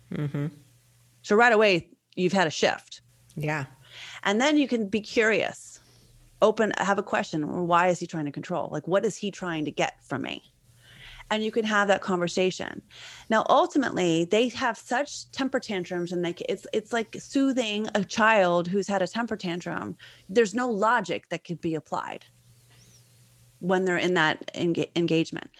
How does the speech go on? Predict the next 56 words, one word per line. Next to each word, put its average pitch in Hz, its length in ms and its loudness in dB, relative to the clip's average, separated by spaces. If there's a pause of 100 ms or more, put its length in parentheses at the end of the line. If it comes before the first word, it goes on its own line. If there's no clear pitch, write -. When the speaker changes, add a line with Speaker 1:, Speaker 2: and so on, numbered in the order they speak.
(360)
Speaker 2:
So 233 100 0
Speaker 1:
Right. 214 80 4
Speaker 2:
when 220 120 0
you 226 120 0
start 285 320 0
to, 233 160 -4 (240)
I 185 60 4
always 190 160 0
say, 208 100 -6
try 202 160 -6
to 185 80 -2
paint 202 320 -8
them 220 140 -4
in 190 100 -2
the 170 80 -2
corner. 185 420 0
And 180 160 0
I'm 196 140 0
not 214 300 0
trying 214 420 0
to 196 80 -2
do 190 160 2
this 180 220 -2
t-, - 100 -20 (120)
when 175 140 -4
I 226 100 0
say 240 180 -6
manipulate 196 500 -2
the 170 80 -4
manipulator, 170 720 0 (580)
you - 80 0
gotta 262 220 6
have 269 240 2
to 202 320 4 (460)
kind 214 180 -2
of - 160 -4
point 247 280 0
them 226 120 2
in 196 80 4
the 190 100 4
right 175 220 4
direction 180 540 2
so 170 140 -8
that 165 260 -6
they 175 400 0
get 160 320 -4
painted 160 280 -2
in 156 80 -4
the 151 60 -6
corner, 185 580 -6 (280)
so 202 140 -4
that 175 200 0
they 196 80 2
stop - 380 -2
coming 165 260 -2
out 147 220 -2